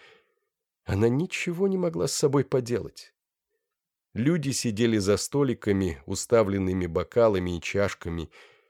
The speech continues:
или прогуливались в саду. Вид у них под солнцем был яркий и кричащий.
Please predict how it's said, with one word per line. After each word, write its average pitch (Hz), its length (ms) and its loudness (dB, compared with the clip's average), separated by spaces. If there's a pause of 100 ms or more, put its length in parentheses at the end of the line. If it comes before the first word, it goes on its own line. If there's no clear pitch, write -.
(200)
или 165 240 0
прогуливались 127 800 0
в - 80 -12
саду. - 520 -8 (760)
Вид 135 300 -4
у 156 40 4
них 135 240 2
под 120 220 6
солнцем 120 600 2
был 113 140 6
яркий 92 600 0
и 82 40 -8
кричащий. - 880 -8